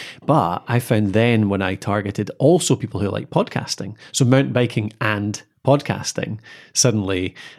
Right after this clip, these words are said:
uh, you know, I got super targeting because that was, you know, people who already listen to podcasts and like mountain biking. And so it's people who are very likely to listen to this show.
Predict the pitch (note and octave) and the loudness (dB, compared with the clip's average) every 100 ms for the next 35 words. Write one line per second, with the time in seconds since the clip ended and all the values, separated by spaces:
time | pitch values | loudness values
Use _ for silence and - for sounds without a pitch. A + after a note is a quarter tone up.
0 | - G2+ G#2 G2 - C3+ A2 - G#2 G#2+ | -4 0 0 0 0 2 2 0 0 0
1 | - - - G#3+ - F#2+ - - A2 A2+ | 0 0 0 0 0 0 -2 -6 -6 0
2 | - A2 B2 A#2 B2 A2+ G#2 G2 G2+ G#2 | 0 2 2 2 2 4 4 4 2 0
3 | - A2 G2+ C#3 G#2+ A#2+ A#2+ D3 F3 C#3 | 0 -2 0 0 4 6 8 8 8 6
4 | B2 C#3+ F#3+ D#3 - G2+ - - B2 A#2+ | 6 4 2 0 -2 -4 -4 -4 -2 -2
5 | - - D#3+ E3 C#3+ A#2 C#3 D3+ E3+ - | -4 -2 0 2 2 0 2 0 2 -4
6 | A2 A#2 B2 - - - - A#2+ A2+ - | -4 -4 -4 -6 -20 -20 -10 -4 0 2
7 | A#2 A2 G#2 - B2+ - B2+ A#2 A2 G#2+ | 2 4 2 0 -4 -2 -2 0 2 2
8 | G2 G#2+ G#2+ F#2 A2 A2 - G#2 - A2 | 2 0 0 0 -2 -4 -6 -4 -4 -4
9 | G#2+ - - - | -8 -10 -8 -8